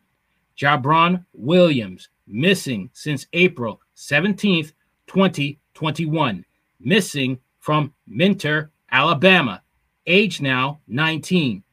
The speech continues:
Jason Sims, missing since January first, twenty fifteen, missing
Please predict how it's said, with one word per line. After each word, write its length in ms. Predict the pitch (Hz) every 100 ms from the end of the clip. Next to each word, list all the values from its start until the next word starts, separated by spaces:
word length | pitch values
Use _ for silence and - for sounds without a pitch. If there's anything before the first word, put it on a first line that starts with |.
| _ _ _ _ _
Jason 680 | - 160 175 - 196 196 190 _
Sims, 800 | - - 208 208 160 98 - - _ _ _ _ _ _ _
missing 380 | 139 220 - 170
since 260 | - 160
January 580 | 123 131 180 185 175 175
first, 460 | 160 196 160 156 -
twenty 280 | 180 180 180
fifteen, 720 | - 240 254 - 190 123 92 _ _ _
missing 680 | 113 185 226 - 160 156